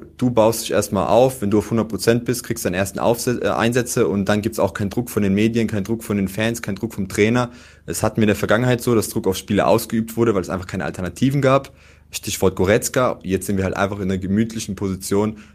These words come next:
zu sagen, hör mal, er hat alle Zeit der Welt, weil ein Upamecano,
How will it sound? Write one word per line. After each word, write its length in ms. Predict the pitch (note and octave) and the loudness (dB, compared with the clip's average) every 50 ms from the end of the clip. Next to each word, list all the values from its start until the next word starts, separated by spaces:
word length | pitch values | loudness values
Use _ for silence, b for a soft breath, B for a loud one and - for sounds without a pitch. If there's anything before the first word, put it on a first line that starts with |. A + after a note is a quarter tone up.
| B | B
zu 120 | B - F2 | B -10 -4
sagen, 400 | F2 F#2 F2+ G2 G2+ G2 F2+ F2 | 0 2 4 4 4 2 0 0
hör 120 | F#2+ G2 | 2 2
mal, 260 | G#2 A2 G#2+ G#2+ A2 A2 B B B B | 4 4 2 2 0 -4 B B B B
er 100 | E2 E2 | -4 -2
hat 200 | F#2 A2 - - | 0 0 0 2
alle 200 | A2+ A2+ A2 A2 | 2 2 2 0
Zeit 280 | - - G2+ F#2+ - | 0 0 0 0 0
der 120 | G2 F2+ F2 | -2 -2 0
Welt, 300 | F#2 F#2+ G2 F#2 F#2+ C#2 D2 | 2 2 0 0 -2 -4 0
weil 160 | E2 F2 F#2+ G#2 | 2 2 2 2
ein 60 | G2+ | 0
Upamecano, 800 | G2 - G#2 G2 G2 F2+ - - F#2+ F#2 F#2+ F#2+ F#2+ F#2+ F#2+ | -2 -2 -2 0 0 0 0 0 0 2 2 2 0 0 -2